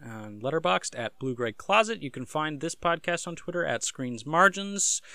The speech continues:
Uh, we based on anchor dot F M slash screens margins. Uh, and then we got a patreon dot com slash screens margins where you can listen to, in addition to the free podcasts, um, which is this podcast, as well as Our Weekly Wiseman,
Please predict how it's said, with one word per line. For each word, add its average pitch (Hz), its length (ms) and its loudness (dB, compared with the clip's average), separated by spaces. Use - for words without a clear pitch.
Uh, 127 340 4
we 131 120 2
based 123 520 -2
on 113 160 -2
anchor 110 240 -6
dot 113 200 2
F 117 160 0
M 185 160 0
slash 107 280 -2
screens 117 380 -6
margins. 185 640 0
Uh, 120 400 0
and 143 160 -4
then 170 240 -2
we 180 120 2
got 202 120 8
a 202 60 2
patreon 135 460 2
dot 127 180 6
com 185 240 2
slash 156 240 4
screens 170 320 -4
margins 202 360 0
where 160 200 4
you 156 160 0
can 156 200 -6
listen 190 280 0
to, 180 160 0
in 156 60 -2
addition 123 260 -4
to - 20 -10
the 120 80 -6
free 196 180 -4
podcasts, 160 920 2
um, 113 240 0
which 107 160 -6
is 107 200 -6
this 147 200 0
podcast, 127 640 -2
as 110 100 -10
well 110 180 -2
as 107 120 -4
Our 117 160 -2
Weekly 123 240 -4
Wiseman, 165 520 2